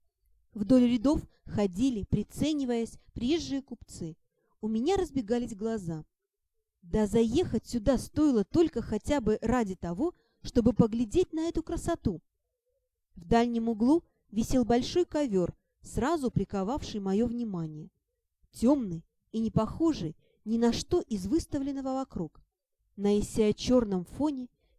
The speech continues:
переплетались напоминавшие драконьи руны бордовые, фиолетовые, коричневые, светло-голубые и розовые линии. Несмотря на непонятный узор и казавшийся странным выбор цветов,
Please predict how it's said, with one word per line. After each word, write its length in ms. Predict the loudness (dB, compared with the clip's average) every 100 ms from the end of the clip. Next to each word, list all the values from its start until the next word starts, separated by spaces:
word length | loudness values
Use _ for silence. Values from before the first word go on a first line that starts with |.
| _
переплетались 920 | 0 0 -2 -6 -2 -2 -2 -6 -14 _ _ -6
напоминавшие 800 | 2 4 4 -2 -4 -4 -4 0
драконьи 640 | 0 0 0 0 2 4
руны 440 | 6 6 4 2 -2 _ _
бордовые, 800 | 0 0 -2 -2 0 0 -4 -6 _ -14 0
фиолетовые, 760 | 2 4 2 0 -2 -4 -6
коричневые, 840 | -2 0 0 -2 -6 -10 -10 -10 -12 _ _ _
светло-голубые 1000 | -6 -4 -2 -2 0 0 2 4 4 4
и 180 | 2 2
розовые 500 | 2 0 -2 -2 -2
линии. 440 | -4 -6 -10 -12 -16 _ _ _ -6
Несмотря 540 | -4 -2 -2 0 0
на 80 | 0
непонятный 720 | -2 0 0 0 -2 -2 -2
узор 340 | 2 2 2 0 _ -16
и 80 |
казавшийся 720 | -4 -2 0 -2 -2 -6 -6
странным 640 | -8 -4 -4 -2 -4 -6 -4
выбор 320 | -2 0 -2
цветов, 500 | -6 -8 -4 -4